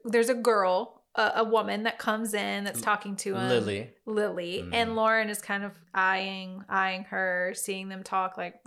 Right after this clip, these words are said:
Speaker 1: "Okay, what's going on?" And at this point, Lauren's, one of Lauren's friends has mentioned to her, like,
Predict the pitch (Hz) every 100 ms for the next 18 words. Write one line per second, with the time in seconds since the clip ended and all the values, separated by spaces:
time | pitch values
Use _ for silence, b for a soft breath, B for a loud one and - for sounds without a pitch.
0 | 196 370 - 233 233 233 277 - 320 262
1 | 208 190 190 208 254 B B B B 240
2 | 240 240 226 226 220 214 208 208 - _
3 | _ 233 233 339 - - 220 208 202 -
4 | _ _ - 226 220 220 220 202 202 -
5 | 208 208 214 202 196 185 - 190 185 190
6 | 190 185 175 196 185 180 185 214 -